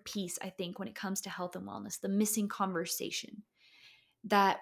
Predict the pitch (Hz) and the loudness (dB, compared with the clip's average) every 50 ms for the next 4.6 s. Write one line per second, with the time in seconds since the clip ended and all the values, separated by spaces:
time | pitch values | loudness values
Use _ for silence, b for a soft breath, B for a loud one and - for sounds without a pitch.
0 | - 196 220 240 233 226 247 285 277 - - 262 240 208 180 180 208 220 233 226 | 0 4 4 4 4 4 2 2 0 2 -2 -2 -2 -2 0 4 4 4 4 4
1 | - - 226 202 - - 190 185 185 202 214 - - - - - - - 208 208 | 0 -2 -2 -2 -2 -4 -6 0 2 2 2 2 2 0 0 -2 -2 -2 -2 -2
2 | 208 196 196 190 180 180 - - - - 196 190 185 175 - 185 185 180 175 180 | 0 0 -2 -2 -2 -4 -4 -6 -6 -2 0 0 0 0 -2 -2 0 0 2 2
3 | 190 208 202 196 196 196 180 170 - 175 165 160 147 - - 170 151 160 180 196 | 2 2 0 2 0 -2 -2 -2 -2 -4 -4 -4 -8 -10 -6 -4 -2 -2 -2 0
4 | 214 247 277 302 320 339 370 370 - - - | 0 2 4 4 2 2 0 -2 -4 -6 -6